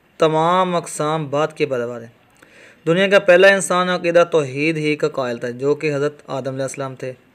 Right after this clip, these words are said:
जो अल्लाह ताला के पहले नबी थे। अपनी औलाद को भी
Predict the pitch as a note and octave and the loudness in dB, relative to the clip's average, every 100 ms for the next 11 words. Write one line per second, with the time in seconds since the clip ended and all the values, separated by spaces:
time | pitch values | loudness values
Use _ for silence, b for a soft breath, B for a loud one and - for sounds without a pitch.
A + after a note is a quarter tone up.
0 | - _ C#3+ C#3 C3+ C3+ C3+ C3+ D3 C#3+ | -20 _ -6 -4 -4 -4 -6 -4 -6 -4
1 | D3+ D3 B2 A#2 - B2 _ B B B | -4 -4 -6 -12 -16 -20 _ B B B
2 | B B B B B G3 G3 G3 E3 E3+ | B B B B B -12 -2 2 6 4
3 | F3 G3 F3+ | 4 0 2